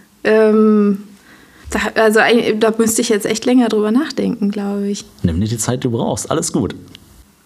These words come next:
Speaker 1: Ähm, nee, das, äh, mach erst mal die nächste Frage.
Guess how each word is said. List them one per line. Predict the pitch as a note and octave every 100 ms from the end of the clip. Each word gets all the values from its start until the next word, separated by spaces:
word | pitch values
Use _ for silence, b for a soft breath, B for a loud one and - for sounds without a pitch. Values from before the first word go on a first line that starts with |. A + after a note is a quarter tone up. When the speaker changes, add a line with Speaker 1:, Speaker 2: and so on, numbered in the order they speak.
| -
Speaker 1:
Ähm, | A3+ A3+ G#3+ G#3 G3+ G3+ G3 -
nee, | G#3+ G#3
das, | A3 A#3+
äh, | - - A3+
mach | A#3 B3
erst | C4 B3+
mal | C4+
die | A3+ G#3+
nächste | G#3 A3 A3
Frage. | - G3 G3+